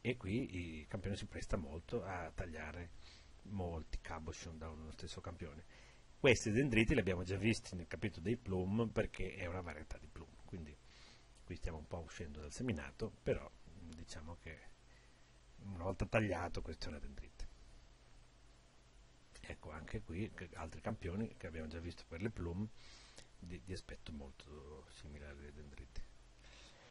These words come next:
E alcuni materiali che, beh, sono degni di menzione, che però sono più dei diaspri che delle agate, eh, sono l'amethyst sage, che è un materiale del Nevada che dà dei bellissimi paesaggi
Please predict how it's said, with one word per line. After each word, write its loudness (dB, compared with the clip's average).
E 10
alcuni 10
materiali 12
che, 4
beh, -4
sono -2
degni 8
di 2
menzione, 6
che 4
però 6
sono 2
più 0
dei 4
diaspri 6
che -2
delle 8
agate, 6
eh, 6
sono 4
l'amethyst 2
sage, 4
che -4
è 0
un -2
materiale 0
del -4
Nevada 4
che -2
dà 2
dei 0
bellissimi -4
paesaggi -6